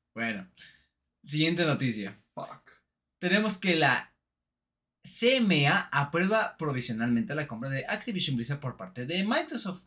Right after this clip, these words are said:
Speaker 1: Eh, básicamente el organismo antimonopolio que de vez en cuando no hace su trabajo, curiosamente ahora sí le echó gana, de Reino Unido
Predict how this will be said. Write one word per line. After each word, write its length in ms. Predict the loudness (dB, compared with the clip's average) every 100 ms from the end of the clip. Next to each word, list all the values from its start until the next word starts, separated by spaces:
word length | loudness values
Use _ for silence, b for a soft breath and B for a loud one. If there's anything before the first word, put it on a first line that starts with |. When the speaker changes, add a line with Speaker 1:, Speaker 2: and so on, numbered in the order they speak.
| _ _ -12 -4
Speaker 1:
Eh, 300 | 0 2 2
básicamente 540 | 0 0 0 0 0
el 80 | 0
organismo 480 | 2 0 0 2 2
antimonopolio 1000 | 4 4 4 0 0 0 0 0 2 -2
que 160 | -2 -2
de 160 | 0
vez 160 | 0 -2
en 140 | -8
cuando 560 | -4 -2 0 -2 -2 -6
no 100 | -10
hace 180 | -12 -12
su 140 | -10
trabajo, 500 | -6 -4 -4 -8 -14 -14
curiosamente 460 | -14 -8 -6 -4
ahora 120 | -4 -6
sí 100 | -8
le 80 |
echó 140 | -8 -8
gana, 340 | -8 -8 -10 _ _ _ _ _ _ b b b b _ -6
de 180 | 4 4
Reino 280 | 4 0 0
Unido 320 | 2 2